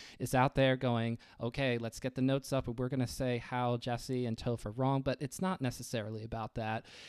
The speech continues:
If you find that it's a disagreeing thing,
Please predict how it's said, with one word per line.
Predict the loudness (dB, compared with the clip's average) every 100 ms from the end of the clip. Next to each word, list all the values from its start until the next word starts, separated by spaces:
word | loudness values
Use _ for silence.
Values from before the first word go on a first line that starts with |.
| -10 0
If | 2 2 -6 _ _ _ _
you | 0 4 4
find | 2 0 2 2
that | 0 -2
it's | -6 -6
a | -4
disagreeing | -4 -4 0 2 2 0
thing, | -2 0